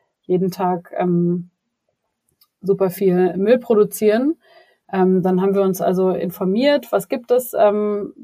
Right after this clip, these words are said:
wie, wie kann man mit Stoff wickeln, wie funktioniert das? Ich habe wirklich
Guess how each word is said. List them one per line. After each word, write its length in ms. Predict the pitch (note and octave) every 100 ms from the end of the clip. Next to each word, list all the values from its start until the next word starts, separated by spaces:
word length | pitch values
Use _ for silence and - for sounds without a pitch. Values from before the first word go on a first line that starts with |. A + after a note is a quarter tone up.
| A3+ -
wie, 220 | F#3 F#3 F3+
wie 120 | G3+
kann 180 | F#3+ G#3
man 180 | G#3 G3+
mit 100 | F#3
Stoff 280 | - A3 -
wickeln, 280 | A3 G3+
wie 100 | F#3+
funktioniert 640 | G3 G#3 G3 F#3+ G3 B3 A#3
das? 300 | G#3 G#3+ -
Ich 120 | _
habe 140 | G3 F3+
wirklich 480 | G3 G3+ F#3+ -